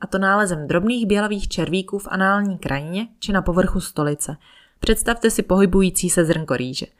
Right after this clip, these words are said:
A nebo lékař pomocí mikroskopického průkazu vajíček z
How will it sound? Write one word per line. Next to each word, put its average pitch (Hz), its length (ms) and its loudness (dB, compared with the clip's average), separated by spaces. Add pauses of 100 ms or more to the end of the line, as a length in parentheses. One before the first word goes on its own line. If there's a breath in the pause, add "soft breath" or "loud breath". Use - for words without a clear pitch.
(380 loud breath)
A 165 80 0
nebo 190 220 4
lékař 160 500 4
pomocí 202 380 -4
mikroskopického 214 880 -2
průkazu 185 440 0
vajíček 165 400 0
z - 80 -8